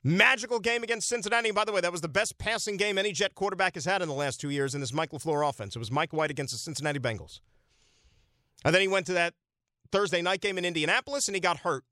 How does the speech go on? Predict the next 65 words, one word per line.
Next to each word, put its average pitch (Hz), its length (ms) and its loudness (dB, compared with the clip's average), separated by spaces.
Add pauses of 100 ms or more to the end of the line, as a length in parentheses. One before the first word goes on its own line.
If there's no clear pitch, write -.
(140)
early 160 240 2
in 147 60 0
that 139 160 -2
game 143 180 -2
in 135 60 -2
the 127 60 -4
first 127 300 -4
half. 87 300 -8 (500)
But 233 100 2
he 247 60 2
played 269 240 4
okay 240 300 2
before 175 260 -4
he 185 60 -2
got 214 140 2
hurt. 262 220 -2 (1900)
Then 254 140 6
Josh 240 240 4
Johnson 254 380 0
came 180 200 0
in 165 60 0
that 151 140 0
game, 170 160 0
remember, 247 260 0
and 226 80 2
he 294 180 2
sat - 340 0
there 180 140 -2
and 165 120 -4
threw 180 120 -2
the 156 80 -4
ball 156 220 0
all 147 160 0
over 131 140 -4
the 123 80 -6
yard. 110 240 -4
Josh 294 220 2
Johnson. 294 500 -2 (760)
Josh 302 200 2
Johnson, 302 360 0
who's 214 120 0
a 214 40 -2
journeyman, 269 480 0
who's 196 180 -4
been 269 120 2
on, 254 80 0
like, 233 120 0
fifteen 285 440 -6
teams 269 280 -2
in 240 60 0
his 220 100 0
N 262 100 2
F 240 100 -2
L 262 80 0
career, 269 260 0
he 262 120 0
goes 302 180 -4
out 226 180 2
there 214 120 0
and 190 100 -2
throws 202 240 0
for, 214 120 -2
like, 185 220 0
three 208 200 -2
bills. 147 460 -2